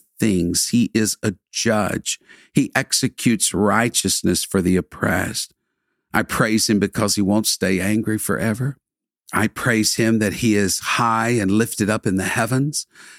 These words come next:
I praise him because his mercy cannot be comprehended as far as the east is from the west. I praise him because he knows our frame.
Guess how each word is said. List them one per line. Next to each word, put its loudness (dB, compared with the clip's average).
I 2
praise 0
him 4
because 0
his 0
mercy 0
cannot -2
be -2
comprehended -2
as -2
far 2
as -2
the -2
east 0
is 0
from 0
the 0
west. -2
I 0
praise 0
him 2
because -2
he 2
knows 2
our 0
frame. -2